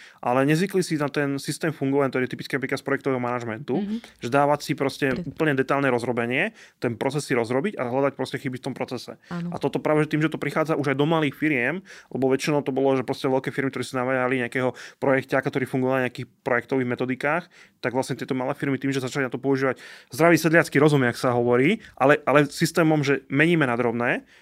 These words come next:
Speaker 1: tak začali o mnoho lepšie a rýchlejšie rásť.
Speaker 2: Fungovať.
Speaker 1: A zvýšili svoju konkurencieschopnosť aj voči zahraničným spoločnostiam.
Speaker 2: Absolútny súhlas. A čo by si odporúčil našim poslucháčom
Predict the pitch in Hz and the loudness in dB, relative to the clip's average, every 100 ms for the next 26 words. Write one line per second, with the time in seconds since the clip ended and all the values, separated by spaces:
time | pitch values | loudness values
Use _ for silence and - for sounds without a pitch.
0 | _ - 127 131 165 147 - 151 156 156 | _ -4 -2 0 0 0 2 0 2 2
1 | 151 - 131 131 - - 123 120 135 131 | 0 0 0 0 -2 -4 -4 -2 -2 -2
2 | 117 107 180 180 180 165 123 123 143 160 | -4 -4 -6 -10 -8 -4 -4 -2 -2 0
3 | 160 156 143 - 147 165 147 135 - 127 | 0 0 0 -2 -2 0 0 -2 -6 -6
4 | 139 127 123 127 139 123 - - 135 147 | -4 -2 0 -2 -4 -8 -10 -2 0 2
5 | 139 151 - 123 123 113 107 113 107 147 | 0 -2 -2 -2 -2 -4 -10 -12 -14 -18
6 | _ - 190 - 180 170 175 170 185 160 | _ -10 -10 -6 -8 -8 -10 -10 -10 -8
7 | 165 - _ _ - - - - - - | -10 -12 _ _ -20 -20 -20 -20 -12 -6
8 | 175 233 269 262 247 240 233 226 220 202 | -2 -2 2 2 2 2 2 2 4 4
9 | 190 180 185 190 220 151 165 196 - 190 | 4 4 0 0 0 0 0 0 0 -2
10 | 196 185 | 0 -2